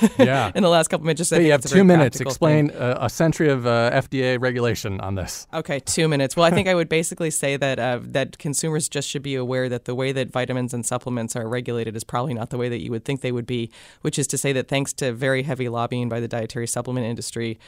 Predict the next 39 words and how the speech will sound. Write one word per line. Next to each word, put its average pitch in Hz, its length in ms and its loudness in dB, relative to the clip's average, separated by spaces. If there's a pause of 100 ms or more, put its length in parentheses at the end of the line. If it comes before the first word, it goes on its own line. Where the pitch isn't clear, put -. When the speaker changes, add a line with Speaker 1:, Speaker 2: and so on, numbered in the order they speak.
(220)
Speaker 1:
there 143 140 0
is 131 120 0
a 127 60 0
law 123 420 2 (240)
that - 80 -8
was 123 80 -2
passed - 280 -2
in 127 60 -2
nineteen 123 260 -2
ninety-four 135 580 -2 (300)
that 143 200 0
prevents 147 480 0
the 135 160 -4
F 131 160 -2
D 127 140 -4
A 131 140 2
from 120 260 -6
actually 127 460 -4
requiring 127 580 -2
any 147 240 0
of 127 80 -2
the 127 60 -2
dietary 123 420 -4
supplements 127 460 -4
on 123 100 -4
the 120 80 -4
market 117 320 -4
from 135 120 -4
being, 120 340 -4
uh, 127 180 -8 (180)
uh, 120 180 -4
tested 131 400 -4
for 127 140 -6
efficacy 127 480 -6
or 117 80 -4
safety 120 340 -6
before 117 280 -6
they're 110 120 -6
sold. 95 380 -8